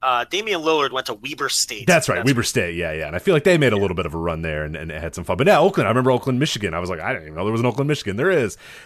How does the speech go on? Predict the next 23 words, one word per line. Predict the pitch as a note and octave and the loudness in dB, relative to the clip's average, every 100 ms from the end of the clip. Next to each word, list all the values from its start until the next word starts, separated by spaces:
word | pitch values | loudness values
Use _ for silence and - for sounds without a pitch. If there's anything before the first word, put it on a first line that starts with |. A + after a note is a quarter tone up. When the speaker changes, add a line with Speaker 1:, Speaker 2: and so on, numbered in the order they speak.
| - | 0
Speaker 2:
And | D#3 | 4
then, | F3+ F3+ E3 E3 | 4 2 -2 -2
I | E3+ | 2
mean, | D#3 C3+ | 2 4
the | C#3+ | 2
favorite | A3 F3 A#2 | 4 4 4
all | |
time | F#2 A#2+ F#2+ D#2 | 2 2 0 -2
that, | D#2 | -6
that | F2 F#2 G2+ | -4 -4 0
most | A#2+ G#2+ | 0 0
people | A2+ F2 | -2 -4
bring | D#2+ F2 F2 | -4 -4 -2
up, | D2+ D#2 | -4 -4
and, | D2+ - | -10 -10
and, | D2 C#2 - | -12 -12 -12
you | |
know, | D2+ | -8
my | F2+ A#2 | -2 0
favorite | G#2 G#2 E2 | 0 -2 -2
of | D#2 | -2
all | D#2+ | -4
time, | - E2+ C#2+ | -2 -4 -6